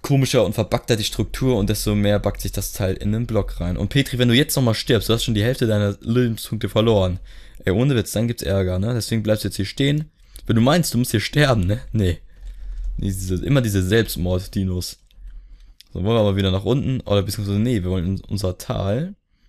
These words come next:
Zu unserer Kiste. Vielleicht kommen wir da sogar zu unserer Kiste hin.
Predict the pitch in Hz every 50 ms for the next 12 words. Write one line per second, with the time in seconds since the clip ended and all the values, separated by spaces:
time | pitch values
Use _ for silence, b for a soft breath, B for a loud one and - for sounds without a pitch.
0 | b b b _ _ _ - - - 107 - 120 123 117 110 104 107 104 - -
1 | - 147 - - - 101 107 110 113 - 147 131 117 113 110 107 117 107 110 101
2 | - - 98 101 101 98 92 - 110 101 - - - 95 104 117 139 165 175